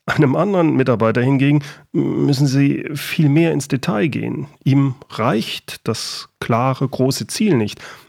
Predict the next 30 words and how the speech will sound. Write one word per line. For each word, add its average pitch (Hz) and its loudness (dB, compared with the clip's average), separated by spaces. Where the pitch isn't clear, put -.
Er - -2
braucht 180 -2
die 156 -2
Unterstützung 143 -2
beim 107 -2
Runterbrechen 127 -2
des - -12
Ziels. - -10
Ihm 151 4
helfen 147 2
Sie, 147 0
wenn 127 2
Sie 139 2
mit 143 2
ihm 147 4
gemeinsam 135 2
die 117 0
nötigen 127 2
Maßnahmen 135 0
vereinbaren. 98 -6
Der 117 2
andere 156 2
Mitarbeiter 165 2
wird 151 0
das 147 2
als 143 4
Micromanagement 110 2
auffassen. 110 0
Tja, - 0
Menschen 135 0